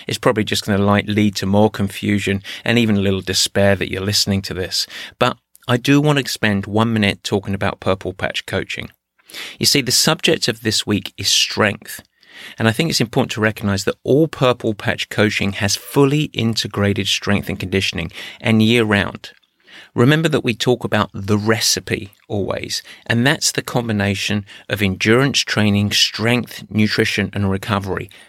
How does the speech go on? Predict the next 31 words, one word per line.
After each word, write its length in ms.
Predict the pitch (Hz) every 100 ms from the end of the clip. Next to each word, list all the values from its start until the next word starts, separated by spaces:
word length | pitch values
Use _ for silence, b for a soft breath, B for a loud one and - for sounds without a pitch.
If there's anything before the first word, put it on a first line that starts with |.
| -
That 400 | 104 104 147 -
makes 460 | 127 123 104 -
up 240 | 110 101 - -
the 360 | 104 98 110
plan, 580 | 101 - 101 95 87 - - _ B B -
and 160 | 117
it 80 | 120
must 580 | 110 123 156 139 - - - _
integrate 760 | 170 180 - - 98 98 101
strength 600 | - - 131 135 113 - B B B
and, 140 | 156
of 80 | 151
course, 300 | - 107 - -
all 240 | 147 160
the 180 | 160 143
other 200 | 123 117
habits. 720 | 107 117 110 - - - - - B B B B B
In 80 | 123
fact, 220 | - -
you 220 | 131 170
cannot 600 | 185 - 151 147 135 110
be 240 | 117 135 135
a 120 | 101
Purple 400 | - 104 101 98
Patch 300 | - - -
athlete 400 | 107 104 107 -
without 380 | 110 113 113 -
buying 260 | 104 101
into 220 | 101 98 -
this 160 | 98
concept. 580 | - 110 107 - - -